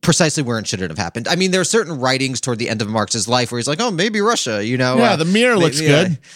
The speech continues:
Speaker 1: yeah, exactly. Like, may-, maybe something will happen there." Um, but it's such a contradictory revolution because it's led, as always, by the intellectuals of the cities, the urbanites,
Speaker 2: Yeah.
Speaker 1: et cetera, et cetera,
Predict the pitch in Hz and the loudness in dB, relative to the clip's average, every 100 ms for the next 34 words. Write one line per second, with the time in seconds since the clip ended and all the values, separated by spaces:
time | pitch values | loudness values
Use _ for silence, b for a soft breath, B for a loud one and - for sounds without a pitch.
0 | B 175 233 170 131 156 147 202 160 135 | B 0 2 2 -2 -4 0 0 0 -4
1 | 131 143 202 151 180 208 208 175 156 139 | -2 0 0 0 0 0 0 -2 -2 0
2 | 143 139 110 101 80 B B B - 151 | 0 0 -6 -8 -10 B B B 0 2
3 | 151 147 - 143 180 165 _ _ - 151 | 2 -2 -6 0 2 2 _ _ -4 -2
4 | - - 247 214 175 156 151 147 139 131 | -2 -2 -2 0 0 0 -2 0 0 2
5 | 120 110 110 - 90 98 - 123 117 - | 0 0 -2 -2 -4 -4 -2 -2 -2 0
6 | 147 147 - - 113 113 101 104 107 110 | 0 0 -4 -4 0 0 0 0 0 -2
7 | 98 110 113 98 - 104 95 95 - 90 | 0 0 0 -2 -2 -4 -2 -2 -2 -2
8 | 78 90 - 107 - 98 117 85 90 - | -4 -2 -2 -2 -2 2 2 2 -2 -4
9 | 113 113 104 98 - 143 107 | 0 0 0 0 0 0 -2